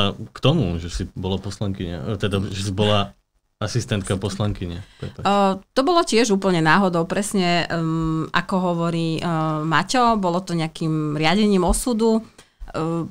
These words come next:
Speaker 2: proste pracovala som v tejto oblasti, čiže Peťa zháňala nejakú odborn-,
Speaker 1: Mhm.
Speaker 2: odborníčku, ktorá teda tomu rozumie,
Speaker 1: Mhm.
Speaker 2: tej sociálnej oblasti a takýmto spôsobom.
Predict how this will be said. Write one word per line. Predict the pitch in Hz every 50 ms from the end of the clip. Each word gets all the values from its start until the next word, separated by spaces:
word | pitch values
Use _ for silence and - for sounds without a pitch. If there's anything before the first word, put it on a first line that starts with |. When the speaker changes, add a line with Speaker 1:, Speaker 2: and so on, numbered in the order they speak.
| - _ _
Speaker 2:
proste | - - 185 185 - -
pracovala | 190 190 - - 190 - 208 196 190 185 190 190
som | 190 - 196 185 175 180
v | 175 175 -
tejto | 180 185 185 -
oblasti, | - 175 175 170 160 160 165 - - 165 160 160
čiže | 156 - - 156 151 151 151 151 151 147 147 - -
Peťa | - 170 170 - 180 165
zháňala | - - 175 156 151 156 156 147 151 151 151 151
nejakú | 151 151 147 -
odborn-, | - 160 185 190 190 185 175 170 - -
Speaker 1:
Mhm. | - - -
Speaker 2:
odborníčku, | - 170 170 175 170 175 175 175 170 165 -
ktorá | 175 165 - - 170 165 160 151
teda | 156 160 151 151 147
tomu | 147 - 160 156 156 151 147 143
rozumie, | - 135 156 185 202 240 240 226 214 208 196 190 190 190
Speaker 1:
Mhm. | - - 92 - 131
Speaker 2:
tej | - 180
sociálnej | 175 - 180 180 - 180 160 160 156
oblasti | 156 151 156 151 156 160 - - 156 151
a | - 165
takýmto | - - 156 - - 160 160 -
spôsobom. | 160 - _ - 151 160 - 160 147 147 147 147